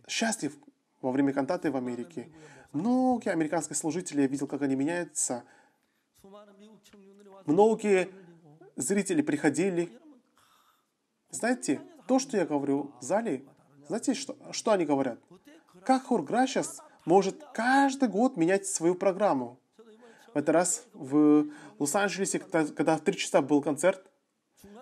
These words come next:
да, я вошёл в, да, во время концерта уже, и я видел, что люди плачут. И у меня тоже, да,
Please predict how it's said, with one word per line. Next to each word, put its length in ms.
да, 60
я 220
вошёл 320
в, 260
да, 280
во 160
время 280
концерта 440
уже, 220
и 380
я 120
видел, 180
что 180
люди 260
плачут. 640
И 220
у 80
меня 180
тоже, 360
да, 280